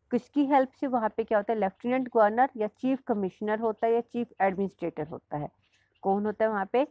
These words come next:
जो यूनियन टेरिटरीज में प्रेसिडेंट के द्वारा जो है शासित किए जाते हैं। किसकी हेल्प से? लेफ्टिनेंट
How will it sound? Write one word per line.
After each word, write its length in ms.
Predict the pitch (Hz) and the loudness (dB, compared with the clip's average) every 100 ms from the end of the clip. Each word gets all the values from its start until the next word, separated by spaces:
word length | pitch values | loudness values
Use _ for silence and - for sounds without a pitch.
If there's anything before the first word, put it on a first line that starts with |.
| _ _ _ - | _ _ _ -4
जो 140 | 220 | 0
यूनियन 420 | 226 208 196 220 | 0 0 0 -2
टेरिटरीज 500 | 233 185 180 - 196 - | 2 4 4 0 -10 -4
में 120 | 233 | -4
प्रेसिडेंट 680 | - 208 190 202 254 269 285 | 0 0 0 -2 0 0 0
के 180 | 254 | 0
द्वारा 380 | 214 208 165 180 | 2 4 6 6
जो 160 | 185 190 | 4 -2
है 260 | 185 196 240 - _ _ _ - - | 2 2 2 -8 _ _ _ -14 -12
शासित 460 | - 202 180 202 - | 4 4 4 -4 -8
किए 260 | - 190 | -2 -2
जाते 340 | 170 170 160 196 | 2 0 0 -6
हैं। 140 | 240 - _ _ | -6 -8 _ _
किसकी 380 | 240 - - 285 | -6 -2 0 2
हेल्प 280 | 247 196 | 2 0
से? 140 | - 233 | 0 2
लेफ्टिनेंट 520 | 208 185 _ 226 233 | 4 2 _ -4 -2